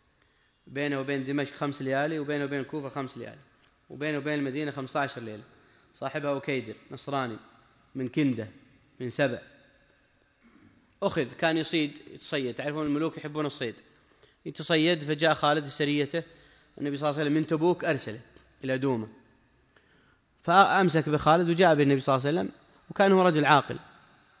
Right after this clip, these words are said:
فما أراد قتال النبي صلى الله عليه وسلم، صالحه على أن يدفع له أشياء و-، و-، وترك النبي صلى الله عليه وسلم عليهم، على ملكه وعلى إمارة،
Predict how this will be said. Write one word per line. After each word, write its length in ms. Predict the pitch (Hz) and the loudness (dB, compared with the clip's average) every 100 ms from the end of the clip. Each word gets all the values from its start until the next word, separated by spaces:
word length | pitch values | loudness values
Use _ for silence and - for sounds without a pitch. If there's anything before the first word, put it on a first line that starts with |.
| _ _ _ _ _ _ _ | _ _ _ _ _ _ _
فما 400 | - 156 190 196 | -10 -4 2 6
أراد 200 | 170 135 | 6 4
قتال 240 | - 143 139 | 0 0 2
النبي 220 | 135 131 | 4 0
صلى 160 | 135 | 0
الله 120 | 127 139 | -2 -2
عليه 100 | 143 | -4
وسلم، 100 | 143 | 0
صالحه 440 | 175 147 147 190 | 4 4 4 2
على 340 | 165 147 147 | 0 0 2
أن 80 | 143 | 4
يدفع 320 | 139 127 139 | 2 4 4
له 140 | 127 123 | 4 0
أشياء 360 | 117 139 170 - - - - _ _ _ - | 0 2 2 -2 -18 -20 -20 _ _ _ -4
و-، 40 | |
و-، 800 | 143 131 123 127 120 98 110 95 - 82 - 101 90 95 | -2 0 0 0 -2 -4 -6 -6 -8 -12 -12 -12 -12 -10
وترك 340 | 160 175 151 | -2 2 2
النبي 220 | 143 135 127 | 2 0 0
صلى 140 | 135 | 0
الله 120 | 127 | 0
عليه 120 | 143 | 0
وسلم 100 | 131 | 0
عليهم، 280 | 123 123 110 - _ _ - - | 0 -2 -4 -10 _ _ -16 -6
على 300 | - 147 131 | 0 2 0
ملكه 360 | 113 139 139 143 | 0 0 0 -2
وعلى 320 | 117 120 117 | -4 -4 -4
إمارة، 180 | 120 | -6